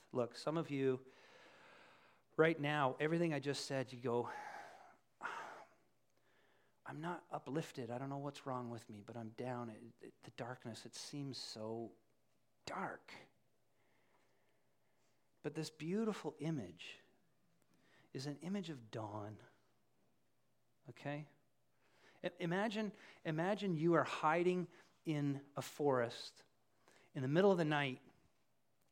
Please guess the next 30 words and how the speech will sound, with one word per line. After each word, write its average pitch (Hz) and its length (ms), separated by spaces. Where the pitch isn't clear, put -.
and 147 160
you 170 160
can 156 180
hear 180 380
the 147 100
predator 135 640
prowling 175 640
about 139 380
trying 143 300
to 131 60
get 135 220
to 139 100
you. 110 220
And 147 120
this 170 140
is 165 140
a, 147 120
a 156 80
nighttime 156 600
predator, 165 600
and 143 160
they 156 160
are 151 160
strong 185 580
and 160 100
they 156 80
are 147 120
powerful, 185 840
and 170 260
you're 208 300